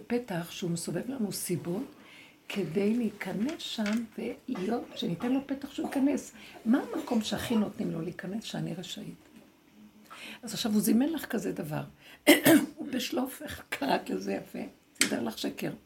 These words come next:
בשנייה, את עוד גם משחקת אותה אחר כך ואומרת לך עוד, הכל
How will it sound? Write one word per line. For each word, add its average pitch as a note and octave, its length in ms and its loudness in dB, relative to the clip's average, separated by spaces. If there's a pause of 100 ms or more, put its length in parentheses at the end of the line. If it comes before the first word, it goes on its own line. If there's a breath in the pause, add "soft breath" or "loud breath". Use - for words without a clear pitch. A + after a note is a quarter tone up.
(760 loud breath)
בשנייה, C#4 480 4 (260)
את - 120 -4
עוד F3 100 2
גם F#3+ 120 2
משחקת A3 400 0
אותה D4 180 -4
אחר C#4+ 160 -8
כך - 220 -8
ואומרת B3+ 380 -2
לך B3+ 100 -6
עוד, D4 220 -8 (280)
הכל - 260 0